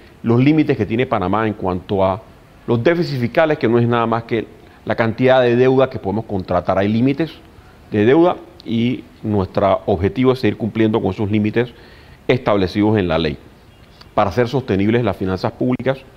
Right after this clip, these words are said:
no para esta administración, sino para las futuras administraciones, o sea, para todos los panameños.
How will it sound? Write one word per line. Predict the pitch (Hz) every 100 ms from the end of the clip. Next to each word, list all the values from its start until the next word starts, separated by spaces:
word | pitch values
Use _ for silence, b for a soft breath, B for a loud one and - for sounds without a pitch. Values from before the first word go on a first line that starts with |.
| B B -
no | 139 190
para | 143
esta | 139
administración, | 139 107 - 101 120 92
sino | - 98
para | - 101
las | 85
futuras | 95 92 95 78
administraciones, | 80 78 92 - 95 127 - B B
o | -
sea, | 107
para | 104 101
todos | 110 113
los | 110
panameños. | 85 82 80 -